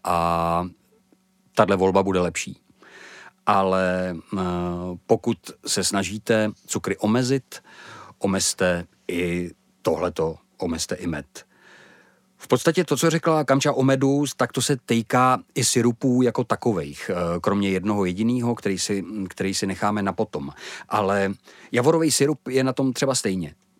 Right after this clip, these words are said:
Eh, všichni říkají: "Tyjo, tohle je, mm, slazený javorovým syrupem." Eh, vlastně ty americký pankejky, eh, ty, ty,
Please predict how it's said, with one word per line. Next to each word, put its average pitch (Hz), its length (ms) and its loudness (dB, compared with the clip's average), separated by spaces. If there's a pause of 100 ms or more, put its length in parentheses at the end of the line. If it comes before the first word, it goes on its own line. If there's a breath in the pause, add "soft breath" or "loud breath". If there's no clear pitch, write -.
Eh, 101 40 -6 (300)
všichni 107 300 -2
říkají: 98 320 -2
"Tyjo, 82 400 -2
tohle 80 260 -6
je, 78 280 -6
mm, 85 760 -12
slazený 82 480 -4
javorovým 87 420 -4
syrupem." 80 460 -6
Eh, - 520 -8
vlastně 82 300 -6
ty - 180 -8
americký 87 880 -6 (500)
pankejky, 87 640 -4
eh, 78 160 -8
ty, 85 240 -4
ty, 85 200 -6